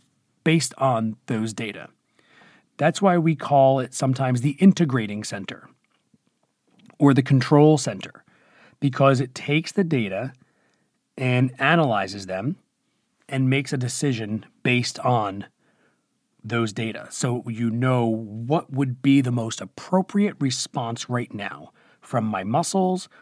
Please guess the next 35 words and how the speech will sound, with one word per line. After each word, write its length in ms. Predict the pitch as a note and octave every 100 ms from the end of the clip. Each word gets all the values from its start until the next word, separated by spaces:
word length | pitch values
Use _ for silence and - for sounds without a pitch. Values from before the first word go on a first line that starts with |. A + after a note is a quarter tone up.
| _
or 60 | -
from 220 | - C3+
my 180 | B2+ B2
glands, 680 | A2+ A2+ G2+ F#2+ E2 - - - _
or 200 | - A2
what 220 | A#2+ D3
emotional 680 | C#3+ C3+ C#3+ E3 - E3+ D#3
reaction 800 | C#3 C3 A2 G#2+ - - - D3 _ _ _
would 120 | - B2+
be 120 | B2+
appropriate 640 | A#2 - C3+ B2+ G#2+ G2+
from 200 | - A2
what 120 | A2+ B2+
I'm 140 | A#2+
experiencing 800 | A2+ - - B2+ A2+ G#2 G#2 G#2
right 200 | G2+ A2
now. 360 | G#2 G2 - - _ - - _ -
Uh, 180 | A2 G2
that's 260 | F#2+ F3+ G#3+
what 100 | G3+
your 120 | D#3+
central 380 | C3 F#3 D3+ D3+
nervous 400 | C3+ C3 B2+ B2
system 360 | B2 - G#2+
is 100 | G#2
doing. 380 | G2+ G2+ F2 - _ _ _ _ _ _ _ _ _ _ _ _ _ -
It's 160 | B2+
really 520 | B2+ C#3+ G#3 G#3 G3+ - _ - - -
trying 420 | - D3+ D3+ D3
to 460 | B2+ C#3 B2 A#2+ A#2+ _ _ _ _ _ -
control, 800 | A#2+ A2+ - - D3 C3 G#2 F#2+
be 280 | G#2 E3+
the 100 | F3+
control 500 | F#3 D#3 C#3 D3+ B2+
center. 520 | A2 - A2+ - -